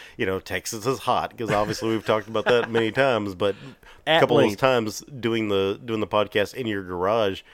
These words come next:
Speaker 1: and it would get so hot, and it's like, uh, we'd have to wait till, like,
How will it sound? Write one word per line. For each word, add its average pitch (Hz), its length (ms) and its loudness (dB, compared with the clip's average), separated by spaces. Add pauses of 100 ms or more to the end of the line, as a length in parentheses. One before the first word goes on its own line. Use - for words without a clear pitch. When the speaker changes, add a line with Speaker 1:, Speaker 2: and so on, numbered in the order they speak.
(360)
Speaker 1:
and 95 180 -8
it 98 60 -2
would 92 160 -10
get 98 140 -10
so 98 140 -4
hot, 104 300 0
and 95 60 -6
it's - 180 -12
like, 76 320 -6
uh, 98 300 -4
we'd 98 100 -4
have 104 120 0
to 95 80 -8
wait 98 240 -4
till, 92 100 -8
like, 78 160 -6